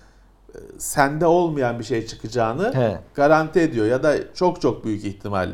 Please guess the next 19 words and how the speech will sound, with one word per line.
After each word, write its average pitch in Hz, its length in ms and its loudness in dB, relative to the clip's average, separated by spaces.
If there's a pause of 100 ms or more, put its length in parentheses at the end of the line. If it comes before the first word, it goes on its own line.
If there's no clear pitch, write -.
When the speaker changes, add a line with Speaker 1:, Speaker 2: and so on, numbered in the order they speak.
(540)
Speaker 1:
veriyor 95 360 -4
sende 113 380 -6
olmayan 101 540 -2
bir 87 200 -12 (960)
eşyanın 101 520 -4
düşeceğine. 95 600 -4 (1120)
Ama, 240 420 -2 (920)
e, - 60 -14
oyunları 214 500 2
bıraktık, 160 440 -4
hep 220 200 -4
bunları 202 280 -2
Speaker 2:
Ya. 117 140 4
Speaker 1:
konuşur 120 280 -2
olduk. 98 420 -6 (120)
E, - 40 -12 (1160)
çok 147 280 -4
da 180 80 0
anlamıyorum. 160 640 -2